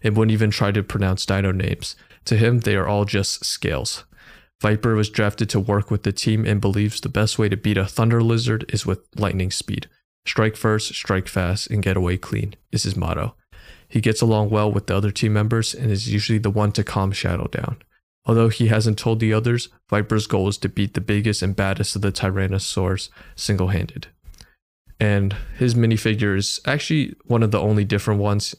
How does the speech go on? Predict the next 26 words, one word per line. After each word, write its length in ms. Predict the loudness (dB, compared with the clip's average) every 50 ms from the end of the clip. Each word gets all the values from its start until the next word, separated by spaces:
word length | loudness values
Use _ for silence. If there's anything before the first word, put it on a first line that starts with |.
| _
He 280 | -14 -6 -2 0 0 0
does 300 | 2 2 2 2 2 2
run 180 | 4 2 2 2
the 80 | 2 0
s-, 180 | 0 -2 -6 -4
same 240 | -2 0 0 0 0
plain 320 | 0 -2 0 0 0 0
black 360 | -2 -2 -2 -2 -2 -2 -2
legs, 320 | -2 0 0 0 -2 -4 -4
but 240 | -2 -2 -2 -2 -4 _ _ _ _ _ _ _ _ _ _
he 100 | -2 0
kinda 240 | 2 2 2 4 4
runs 280 | 4 4 2 2 2 0
a 60 | 0
sleeveless 460 | -2 -2 0 0 0 2 2 0 0
shirt, 320 | 0 0 0 0 0 -2 -2
so 180 | -2 0 0
his 340 | 2 2 2 0 0 -4 -8 -14 -12 -4 -2
arms 280 | 0 2 2 2 2 2
are 100 | 0 0
plain 440 | -2 -2 -2 0 2 2 2 0 0
le-, 100 | -2 -2
minifigure 560 | 0 0 0 2 2 2 0 0 0 0 0
yellow, 380 | 0 0 2 2 2 2 0 0
but 180 | 0 -2 -2 0
his, 300 | 0 -2 -2 -6 -10